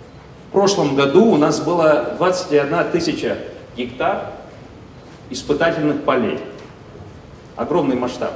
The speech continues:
я вам скажу. У нас есть целая команда, структурированная команда, а, а, чё-, людей, которые по научным опытам испытывают новые технологии. Это тоже умеем, тоже знаем.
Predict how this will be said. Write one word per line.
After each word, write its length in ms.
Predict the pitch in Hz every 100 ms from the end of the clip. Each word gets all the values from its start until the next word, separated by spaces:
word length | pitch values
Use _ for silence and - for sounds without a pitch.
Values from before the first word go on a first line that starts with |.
| -
я 60 | 101
вам 120 | 98
скажу. 340 | 98 107 101 - - - 135
У 40 |
нас 180 | 160 165
есть 140 | -
целая 300 | 196 185 156
команда, 560 | 151 147 165 185 120 101
структурированная 720 | - 147 - 151 165 147 123
команда, 680 | 117 123 151 170 123 - - - - -
а, 640 | - 110 107 107 - - 110
а, 40 |
чё-, 360 | 113 147 - 127
людей, 420 | 123 135 135 180
которые 880 | 127 110 127 127 120 120 113 - - -
по 100 | 123
научным 540 | 139 147 - 117 127
опытам 340 | 185 - 107 - - - - - - - -
испытывают 540 | 104 - 151 135 110
новые 260 | 117 123 107
технологии. 540 | 113 98 101 92 90 - - - - -
Это 160 | 113 143
тоже 260 | 165 139
умеем, 340 | 117 104 95 90 -
тоже 240 | 139 127 110
знаем. 260 | 101 82